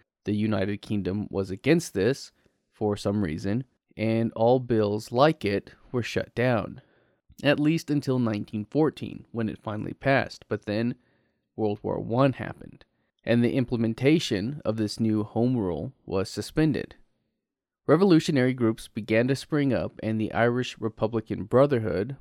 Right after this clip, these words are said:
believed the home rule would not go far enough and began to seek independence from Great Britain.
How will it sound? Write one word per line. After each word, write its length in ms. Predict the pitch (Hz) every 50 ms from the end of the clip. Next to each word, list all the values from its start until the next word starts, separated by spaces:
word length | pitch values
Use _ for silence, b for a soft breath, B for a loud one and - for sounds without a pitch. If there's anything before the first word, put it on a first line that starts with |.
| - -
believed 320 | 117 113 113 110 110 107
the 140 | - 98 98
home 280 | 110 131 147 160 160 143
rule 380 | 120 110 104 101 107 117 123 -
would 160 | 107 107 104
not 280 | 110 110 117 131 - -
go 160 | 123 123 127
far 340 | - - 117 120 127 117 101
enough 360 | 87 - 65 90 113 131 _ -
and 220 | - 113 107 101
began 500 | 107 110 101 - 107 104 98 101 107 113 117
to 140 | - 131 120
seek 380 | - - - 113 107 - -
independence 720 | - 101 107 107 113 - - 92 82 82 90 95 117 - -
from 180 | - 95 98
Great 300 | 101 - - - - -
Britain. 420 | - 127 127 85 64 - - -